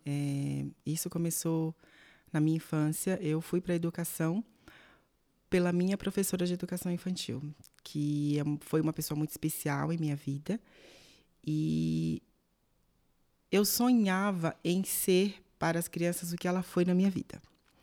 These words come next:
Porque foi uma pessoa que me deu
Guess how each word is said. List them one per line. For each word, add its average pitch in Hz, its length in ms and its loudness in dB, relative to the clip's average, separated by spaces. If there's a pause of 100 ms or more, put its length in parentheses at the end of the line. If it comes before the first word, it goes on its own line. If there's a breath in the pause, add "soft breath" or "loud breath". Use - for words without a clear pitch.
(640 soft breath)
Porque 156 380 0
foi 156 160 0
uma 151 120 0
pessoa 156 600 0
que - 180 -2
me 156 160 2
deu 151 400 4